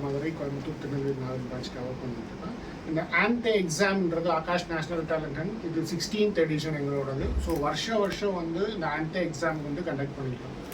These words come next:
across இந்தியா. இது பார்த்தீங்கன்னா, சிக்ஸ்டீன்த் எடிஷன்ல என்ன ஸ்பெஷல்னு பார்த்தீங்கன்னா, இந்த தடவை வந்து there will be around two point five crores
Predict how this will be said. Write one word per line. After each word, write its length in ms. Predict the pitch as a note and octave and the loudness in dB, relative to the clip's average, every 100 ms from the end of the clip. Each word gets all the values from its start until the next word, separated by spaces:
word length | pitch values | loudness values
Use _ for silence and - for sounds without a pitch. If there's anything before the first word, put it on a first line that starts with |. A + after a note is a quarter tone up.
| - | -6
across 380 | D3 D#3 F3 E3+ | -2 4 4 4
இந்தியா. 340 | E3 D3+ C#3+ C#3 - - - - - | 2 2 2 0 -4 -10 -12 -8 0
இது 120 | F3+ | 4
பார்த்தீங்கன்னா, 520 | F#3+ F#3+ G#3 G3+ A#3 A3 | 4 4 4 2 0 -2
சிக்ஸ்டீன்த் 420 | F#3+ - B3 A3 | -2 0 2 4
எடிஷன்ல 320 | F#3+ F#3 F#3+ | 2 2 2
என்ன 200 | F3 F3 | 2 2
ஸ்பெஷல்னு 460 | F#3 E3+ E3 F3+ F3 | 0 -2 -2 0 2
பார்த்தீங்கன்னா, 440 | D#3+ D3+ D#3 A3 | 0 0 -4 -2
இந்த 240 | G#3 E3+ F3+ | 0 4 6
தடவை 300 | F3+ G3 F3 | 6 4 0
வந்து 240 | F3 G#3 C4 - - - | 0 -2 -2 -8 -10 -2
there 160 | E3 E3 | 4 6
will 220 | E3+ F#3 | 6 2
be 120 | G3 A#3 | 4 4
around 320 | F#3+ F#3 G3+ - | 4 4 2 0
two 160 | G#3+ A#3 - | -2 0 2
point 240 | G#3+ G#3 | 2 2
five 220 | F3+ F3+ F3+ | 4 4 2
crores 300 | F#3 F#3+ A3 | 2 2 2